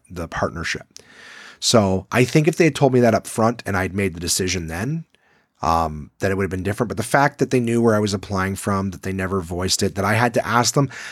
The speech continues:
I had to ask them a couple different ways and a few different emails to, for them to flat out go, "No, you can never make money from anybody who signs up in Canada." Um,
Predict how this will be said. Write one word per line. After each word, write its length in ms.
I 60
had 80
to 60
ask 100
them 100
a 40
couple 320
different 340
ways 260
and 80
a 20
few 140
different 280
emails 480
to, 100
for 120
them 140
to 80
flat 240
out 140
go, 320
"No, 440
you 240
can 200
never 420
make 340
money 440
from 300
anybody 320
who 100
signs 300
up 80
in 100
Canada." 460
Um, 560